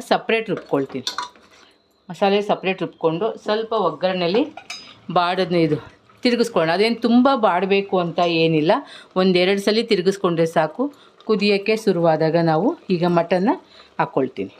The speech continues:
ನಾವು ನಾನ್ ವೆಜ್ಜಲ್ಲಿ ಮಟನ್ನೇ ಆಗಲಿ ಚಿಕನ್ನೇ ಆಗಲಿ ಮಾಡಬೇಕಾದ್ರೆ, ಆ, ಫುಲ್ ಮಸಾಲೆ ಎಲ್ಲನೂ ರುಬ್ಬಿ ಹಾ-, ಕಾಯಿ, ಟೊಮೊಟೊ ಎಲ್ಲ ರುಬ್ಬಿ ಹಾಕಬಾರ್ದು. ಫಸ್ಟ್ ಈ ಮಸಾಲೆ ಮಾತ್ರ ಮಾ-,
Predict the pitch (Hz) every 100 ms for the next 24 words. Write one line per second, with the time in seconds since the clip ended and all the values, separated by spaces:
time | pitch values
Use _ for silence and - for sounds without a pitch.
0 | _ _ _ _ _ _ _ _ _ _
1 | _ _ _ _ _ _ _ _ _ _
2 | _ _ _ _ _ _ _ _ _ _
3 | _ - _ _ _ _ _ _ - -
4 | _ - 190 190 196 180 175 202 190 208
5 | 208 202 180 156 180 185 185 170 160 175
6 | 180 151 165 160 156 143 190 180 151 151
7 | 165 165 143 156 254 320 - - - 185
8 | 160 - 233 262 208 - 185 185 185 180
9 | 170 165 196 214 233 233 196 160 190 165
10 | - 170 170 180 180 175 170 175 170 175
11 | 214 185 147 180 165 139 - 151 143 131
12 | 139 - - - _ - 190 196 240 214
13 | 165 - 185 180 190 185 190 202 220 214
14 | 190 156